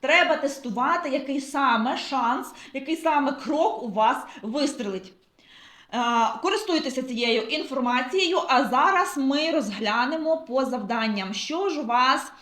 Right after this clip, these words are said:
е, цей, в цей день потрібно зробити. Я прикріпила вам приклад сторітелінга, який ви можете собі зробити,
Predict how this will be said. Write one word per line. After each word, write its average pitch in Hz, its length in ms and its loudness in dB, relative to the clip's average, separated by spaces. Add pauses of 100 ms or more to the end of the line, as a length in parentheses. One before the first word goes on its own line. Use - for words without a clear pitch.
(340)
е, 226 480 0
цей, 262 400 2
в 185 100 -12
цей 226 280 0
день 320 260 0
потрібно 247 440 -4
зробити. 226 420 -4
Я 277 300 0
прикріпила 277 880 -2 (1120)
вам 247 300 2 (360)
приклад 381 380 -2
сторітелінга, 285 840 -2 (220)
який 320 260 -6
ви 330 60 -4
можете 294 340 -4
собі 262 320 -4
зробити, 226 760 -4